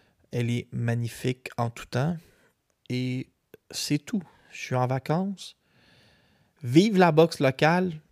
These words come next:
Poulain et Menoche, c'était la folie. Y a personne qui est sorti de l'aréna frustré de ça. C'était incroyable.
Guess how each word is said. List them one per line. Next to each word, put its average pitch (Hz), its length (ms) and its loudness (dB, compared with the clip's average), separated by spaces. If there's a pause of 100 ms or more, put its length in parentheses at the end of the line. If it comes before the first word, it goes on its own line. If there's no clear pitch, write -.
(480)
Poulain 170 480 2 (160)
et 127 80 -2
Menoche, 139 440 0
c'était - 180 -2
la 120 100 -2
folie. 143 520 -4 (1000)
Y - 60 -6
a 131 40 -6
personne 165 480 2
qui 151 100 -2
est - 20 2
sorti - 340 -4
de 147 60 -4
l'aréna 135 600 0
frustré - 520 -8
de 127 100 -2
ça. 143 260 -2
C'était 123 300 -4
incroyable. 131 640 0